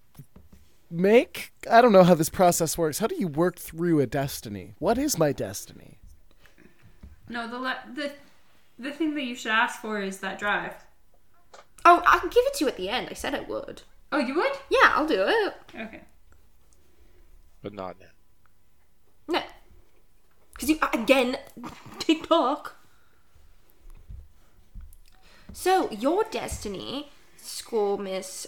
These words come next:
Speaker 3: Hattler, is, whew, you have a spirit inside of you that you have to deal with.
Speaker 1: Mm-hmm.
Speaker 3: You have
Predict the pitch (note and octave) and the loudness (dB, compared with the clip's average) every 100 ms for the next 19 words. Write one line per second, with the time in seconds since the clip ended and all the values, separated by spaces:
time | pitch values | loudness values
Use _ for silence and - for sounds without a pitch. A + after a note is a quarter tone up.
0 | - - - - - G#3 E4+ A4+ - - | -14 -14 -12 -10 -8 -4 -4 -6 -14 -20
1 | - - A#3 A3+ A3+ A3+ A3 G#3+ - - | -14 -6 -2 -2 0 -2 -2 -4 -10 -18
2 | - - G3 - - - - - - - | -18 -14 -14 -14 -20 -20 -20 -20 -20 -20
3 | - - - - A3 D#4+ C4 F3 F#3 - | -20 -20 -20 -14 -4 -2 2 0 -2 -12
4 | - - - - - - - - - - | -20 -20 -20 -20 -20 -20 -20 -20 -20 -20
5 | - - - F3+ C#4 D4+ E4+ D#4+ D4 D4 | -16 -12 -6 -4 -2 -2 -4 -4 -4 -4
6 | C#4+ C#4+ C#4 C#4+ C#4 C#4 C4 B3+ B3 A3+ | -4 -4 -4 -4 -8 -8 -10 -6 -2 -2
7 | G#2+ B2 A#3 - - - - - G3 G#3+ | -2 -4 -10 -18 -20 -20 -20 -18 -10 -8
8 | G#3 F#3 F#3 E3 - | -4 0 2 0 -2